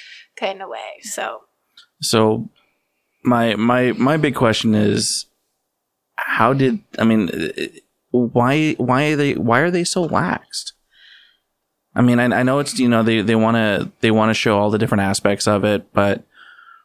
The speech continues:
Speaker 2: with something like this, something so controversial, especially with everything happening with Z Budapest and all that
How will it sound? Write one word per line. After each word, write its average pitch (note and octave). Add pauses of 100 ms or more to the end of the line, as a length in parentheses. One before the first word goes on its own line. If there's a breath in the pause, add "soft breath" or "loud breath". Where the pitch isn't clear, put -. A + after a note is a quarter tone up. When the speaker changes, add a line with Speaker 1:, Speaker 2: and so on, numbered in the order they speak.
Speaker 2:
with A2+
something C#3
like B2
this, B2
something A#2
so G#2+
controversial, G#2+
especially G#2
with A2
everything G#2+
happening G#2+
with G#2+
Z G#2+
Budapest G2+
and G#2 (600 loud breath)
all A#2
that G#2+